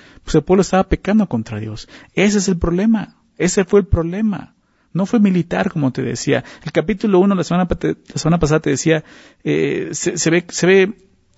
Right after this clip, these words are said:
como un prólogo, ¿no? Te decía que eran, eh, dos prólogos, ¿no? El capítulo uno y el capítulo dos. El capítulo uno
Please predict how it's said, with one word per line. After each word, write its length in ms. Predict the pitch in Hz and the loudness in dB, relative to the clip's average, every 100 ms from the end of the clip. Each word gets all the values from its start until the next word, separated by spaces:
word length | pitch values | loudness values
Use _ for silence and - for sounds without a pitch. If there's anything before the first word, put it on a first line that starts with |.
| - | -2
como 220 | - 160 | 2 4
un 100 | 170 | 4
prólogo, 460 | 175 175 156 123 | 4 2 2 0
¿no? 100 | 117 | -4
Te 120 | 156 131 | -4 -6
decía 180 | 151 | -6
que 100 | - | -4
eran, 320 | 151 147 131 - | -2 0 -2 -6
eh, 240 | 143 131 131 | -8 -6 -2
dos 220 | 147 - | -2 -2
prólogos, 640 | - 147 135 120 101 - - | -2 2 2 0 -6 -10 -10
¿no? 180 | 127 147 | -8 -6
El 40 | |
capítulo 500 | - - 123 143 135 | -6 -4 -2 2 2
uno 300 | 139 151 190 - - _ | 4 2 0 -6 -20 _
y 40 | |
el 60 | _ | _
capítulo 400 | 131 135 135 131 | -6 -4 0 2
dos. 320 | 151 147 - _ _ _ _ _ _ _ _ _ _ - | 2 0 -4 _ _ _ _ _ _ _ _ _ _ -6
El 80 | - | -4
capítulo 340 | - 127 160 175 | -2 0 2 2
uno 240 | 180 175 | 2 -4